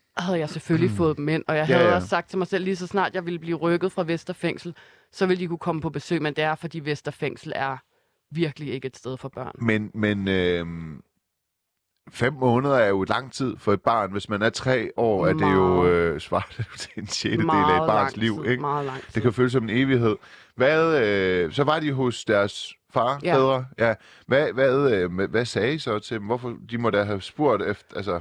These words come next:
Speaker 2: hvorfor de ikke har set mor løbende i fem
Speaker 1: Ja,
Speaker 2: måneder?
Speaker 1: altså, den yngste, han er jo lige blevet tre, ikke? Så han var der to et halvt på det tidspunkt. Øhm,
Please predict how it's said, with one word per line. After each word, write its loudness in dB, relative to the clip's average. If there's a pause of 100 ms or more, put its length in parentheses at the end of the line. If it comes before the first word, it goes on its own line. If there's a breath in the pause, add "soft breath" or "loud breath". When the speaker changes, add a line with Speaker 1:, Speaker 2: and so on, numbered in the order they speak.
Speaker 2:
hvorfor -4
de -8
ikke -10
har -8
set -4
mor -4
løbende -4
i -4
fem -4
Speaker 1:
Ja, -4
Speaker 2:
måneder? -2
Speaker 1:
altså, -4
den -2
yngste, 0
han 2
er 4
jo 4
lige 0
blevet 0
tre, -2
ikke? -2
Så 0
han 0
var 0
der -2
to -2
et -4
halvt -2
på -6
det -6
tidspunkt. -4
Øhm, 0